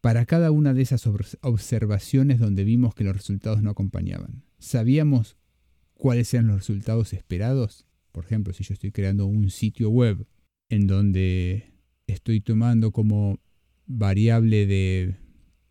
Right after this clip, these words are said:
de éxito la cantidad de visitas que tiene por mes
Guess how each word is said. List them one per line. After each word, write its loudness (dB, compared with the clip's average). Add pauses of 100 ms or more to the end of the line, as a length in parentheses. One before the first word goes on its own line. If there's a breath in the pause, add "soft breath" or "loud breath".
(140)
de 2
éxito -4 (400)
la -4
cantidad -2
de 0
visitas -4
que -8
tiene 0
por -4
mes 0